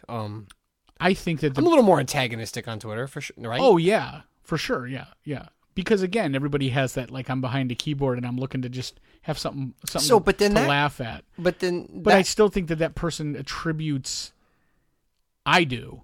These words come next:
Speaker 1: It's gotta come from
Speaker 2: I, I,
Speaker 1: somewhere.
Speaker 2: yeah, I look at everything you, you post, and, and I'm like, this, you know, you tend to irritate me when you're snarky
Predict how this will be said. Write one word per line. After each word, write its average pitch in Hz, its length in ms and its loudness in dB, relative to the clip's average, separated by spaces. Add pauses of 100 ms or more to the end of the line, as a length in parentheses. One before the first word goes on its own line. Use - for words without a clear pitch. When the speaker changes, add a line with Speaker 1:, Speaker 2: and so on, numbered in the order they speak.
(160)
Speaker 1:
It's - 80 -14
gotta 240 160 0
come 151 180 0
from 160 120 -2
Speaker 2:
I, - 20 4
I, - 40 4
Speaker 1:
somewhere. 190 440 2
Speaker 2:
yeah, 196 240 6
I 160 120 4
look 180 220 2
at 165 80 4
everything 151 360 0
you, 143 280 0
you 156 180 -2
post, 139 440 -2
and, 135 100 -4
and 131 140 -6
I'm 135 120 -4
like, 127 300 -8
this, 143 380 -2
you 165 120 -8
know, 139 140 0
you 147 380 -2
tend 143 420 -6 (460)
to - 140 -4
irritate 147 540 -2
me 131 420 0
when 139 280 -4
you're 127 140 -4
snarky 123 800 -4